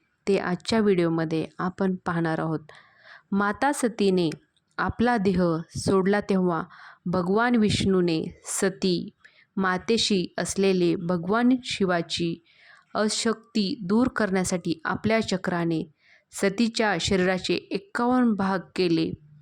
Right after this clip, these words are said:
माता सतीचा योनी भाग कामाख्यात पडला होता. कामाख्या हे अतिशय शक्तिशाली पीठापैकी एक आहे. येथे वर्षभर भाविकांची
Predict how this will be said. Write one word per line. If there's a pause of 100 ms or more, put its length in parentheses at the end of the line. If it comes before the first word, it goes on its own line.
(300)
माता
सतीचा (340)
योनी
भाग (160)
कामाख्यात (180)
पडला
होता. (720)
कामाख्या
हे (180)
अतिशय
शक्तिशाली (460)
पीठापैकी (160)
एक
आहे. (580)
येथे
वर्षभर
भाविकांची